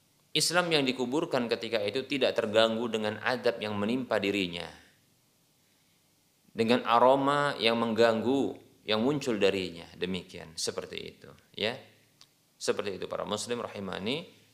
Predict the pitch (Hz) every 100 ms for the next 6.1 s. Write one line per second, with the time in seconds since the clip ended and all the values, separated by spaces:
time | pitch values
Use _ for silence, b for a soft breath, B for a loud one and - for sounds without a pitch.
0 | _ 170 151 117 - 110 117 135 135 -
1 | - _ _ 104 90 80 80 71 - _
2 | _ _ _ _ _ _ _ _ _ _
3 | _ _ _ _ _ _ _ _ _ _
4 | _ _ b b b b b b b _
5 | _ - 123 139 156 208 156 143 165 190